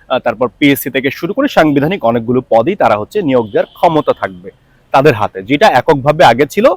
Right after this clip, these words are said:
নির্বাহী বিভাগের উপরে, অর্থাৎ প্রধানমন্ত্রীর হাতে। তো এখান থেকে প্রধানমন্ত্রীর ক্ষমতাটা সরে আসছে। এরপর রাষ্ট্রপতি নির্বাচন। আগে কি হতো? আগে সংসদ সদস্যদের সরাসরি ভোটে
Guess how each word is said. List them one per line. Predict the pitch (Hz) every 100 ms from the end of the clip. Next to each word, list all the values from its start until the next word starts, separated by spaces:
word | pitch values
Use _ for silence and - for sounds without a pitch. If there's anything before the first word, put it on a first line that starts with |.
| - _ _ _ _ _ _
নির্বাহী | 123 160 147 151 131
বিভাগের | 113 139 143 131 120
উপরে, | 104 -
অর্থাৎ | 127 - - -
প্রধানমন্ত্রীর | 156 156 156 127 117 104
হাতে। | 95 - - _ _ _ _ _ _ _ _ _ _ _
তো | 175
এখান | 214 - 240
থেকে | 233 -
প্রধানমন্ত্রীর | - 156 156 151 143
ক্ষমতাটা | - 135 131 165 285 - _
সরে | - - 147 104
আসছে। | - - 92 - _ _ _ _ _ -
এরপর | 214 214
রাষ্ট্রপতি | 160 139 - 156 143
নির্বাচন। | 120 101 101 - 95 _ _ -
আগে | 170 185
কি | 202 107
হতো? | 98 - 90 _ _ _ _ _ _
আগে | 135 139 226
সংসদ | - 147 139 185 175
সদস্যদের | 143 151 - 180 240
সরাসরি | 247 143 135 - 147
ভোটে | 139 120 139 139 302